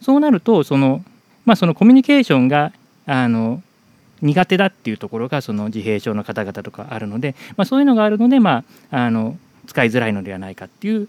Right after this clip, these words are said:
あの、仮説で、あの、話を進めていってるんですが、そこでなんかその乳幼児、幼児ですね、その幼い、あの、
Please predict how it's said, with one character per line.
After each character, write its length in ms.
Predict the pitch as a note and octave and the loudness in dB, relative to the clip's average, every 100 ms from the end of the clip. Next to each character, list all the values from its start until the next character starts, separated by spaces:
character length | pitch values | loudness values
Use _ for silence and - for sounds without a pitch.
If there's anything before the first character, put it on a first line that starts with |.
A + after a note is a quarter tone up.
| _ | _
あ 120 | C3 | -6
の、 100 | A3 | -4
仮 140 | - - | -6 -8
説 340 | A2+ - A2+ _ _ - | -8 -10 -20 _ _ -4
で、 160 | G#3+ | -4
あ 140 | D#3+ A#2+ | -2 -4
の、 80 | A2 | -4
話 340 | G#2+ G2+ A#2+ | -6 -8 -10
を 60 | F#2+ | -10
進 180 | - | -10
め 60 | G#2 | -12
て 220 | - G#2+ - _ _ _ _ - | -12 -16 -18 _ _ _ _ -16
い 60 | |
っ 20 | A#2+ | -16
て 280 | _ C3+ | _ -2
る 120 | C3+ C3+ | 2 2
ん 80 | |
で 100 | G#2 | 0
す 140 | - B2 | -4 -2
が、 120 | B2 | -2
そ 120 | F3+ | -2
こ 120 | F#3+ | 0
で 140 | C4+ B3 | 2 4
な 120 | B3 | 4
ん 40 | |
か 80 | C4 | 2
そ 120 | - | 0
の 180 | A3+ A#2+ _ _ _ _ _ - | -2 -4 _ _ _ _ _ 0
乳 240 | D#3+ C4 C#4+ | 4 6 6
幼 200 | C#4 G3+ | 4 2
児、 180 | A#2+ | 0
幼 160 | F#3 A#3+ | 2 2
児 100 | - | 2
で 60 | F#2+ | -4
す 80 | |
ね、 80 | C#3 | -10
そ 120 | - D3+ | -8 -6
の 100 | E3+ | -4
幼 320 | G#3 D4+ D#4 | 0 2 4
い、 180 | D3 - _ _ - | 2 0 _ _ -6
あ 180 | A#2+ | -4
の、 220 | A2+ A2+ | -2 -2